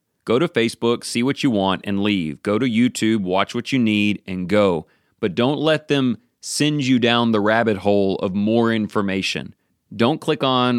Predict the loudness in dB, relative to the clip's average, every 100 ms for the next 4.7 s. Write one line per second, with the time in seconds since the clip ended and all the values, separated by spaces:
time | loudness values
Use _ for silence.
0 | 0 0 0 2 2 4 2 2 2 2
1 | 4 4 4 2 2 2 2 2 2 0
2 | -2 0 0 0 0 0 -2 -6 -4 2
3 | 2 2 0 0 0 -2 0 0 0 0
4 | 0 0 -2 -4 -4 -6